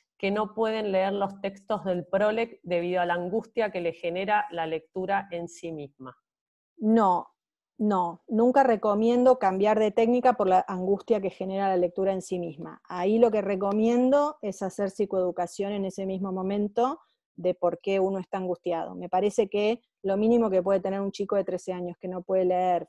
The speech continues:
Speaker 2: frente a que le pidan que lee es angustia. Eh, comprendo y empatizo con esa angustia, es angustiante no poder leer. Entonces lo que yo le diría a ese chico es, "Mira,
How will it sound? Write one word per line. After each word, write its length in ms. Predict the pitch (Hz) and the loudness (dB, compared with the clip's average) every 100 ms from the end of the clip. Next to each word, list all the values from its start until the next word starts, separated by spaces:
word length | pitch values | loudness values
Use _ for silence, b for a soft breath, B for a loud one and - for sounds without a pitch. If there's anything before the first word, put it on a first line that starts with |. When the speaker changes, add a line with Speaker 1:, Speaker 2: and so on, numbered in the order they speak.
| _ | _
Speaker 2:
frente 400 | 190 185 185 175 | -4 -4 -2 -4
a 60 | |
que 100 | 170 | -2
le 80 | 175 | -2
pidan 300 | 170 185 185 | 0 -2 -2
que 100 | 180 | 0
lee 300 | 180 202 214 | 0 2 0
es 140 | 175 165 | -2 -6
angustia. 540 | 165 175 - 151 139 _ _ _ _ _ | -2 -2 -4 -12 -12 _ _ _ _ _
Eh, 260 | 175 160 156 - | -8 -8 -10 -14
comprendo 800 | - 170 160 185 190 214 220 220 | -10 -8 -4 -2 0 2 0 -2
y 160 | 196 180 | -4 -4
empatizo 580 | 175 175 175 202 - 196 | -4 -6 -6 -6 -8 -10
con 140 | 190 | -8
esa 180 | 185 196 | -8 -8
angustia, 640 | 185 190 214 - 269 294 | -6 -6 -4 -2 -2 -2
es 220 | - 185 190 | -6 -8 -8
angustiante 720 | 180 180 - 202 190 180 170 | -8 -10 -8 -6 -4 -2 -2
no 140 | 170 | -2
poder 240 | 165 160 160 | -8 -8 -6
leer. 280 | 160 160 - _ _ _ _ - | -8 -10 -14 _ _ _ _ -12
Entonces 400 | 170 190 190 190 | -6 -4 -4 -2
lo 160 | 190 | -2
que 120 | 180 175 | -2 -4
yo 200 | 196 214 | -2 0
le 80 | |
diría 300 | 220 214 220 | 0 0 0
a 40 | 220 | -2
ese 180 | 208 190 | -4 -8
chico 320 | 202 - 196 | -8 -4 -2
es, 140 | 190 | -2
"Mira, 340 | 185 180 165 | -2 -6 -6